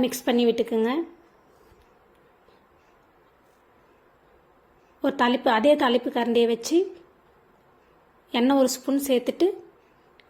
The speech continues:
கடுகு ஒரு ஸ்பூன், சீரகம் ஒரு ஸ்பூன், ஒரு கொத்து கருவேப்பிலை சேர்த்து இந்த தாளிப்பை அது கூட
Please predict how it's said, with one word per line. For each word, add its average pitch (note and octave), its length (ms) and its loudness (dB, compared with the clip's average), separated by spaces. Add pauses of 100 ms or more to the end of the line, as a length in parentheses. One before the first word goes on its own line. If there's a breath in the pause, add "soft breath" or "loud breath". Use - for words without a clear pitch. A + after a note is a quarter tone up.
(320)
கடுகு C4+ 240 4 (100)
ஒரு B3+ 160 2
ஸ்பூன், E4 320 2
சீரகம் C4 420 2
ஒரு A#3 160 0
ஸ்பூன், E4 320 -4
ஒரு B3 140 -2
கொத்து B3 240 -2
கருவேப்பிலை B3+ 500 2
சேர்த்து C4+ 260 -2
இந்த C#4+ 200 0
தாளிப்பை A#3+ 400 0
அது A#3 160 -2
கூட C4 120 0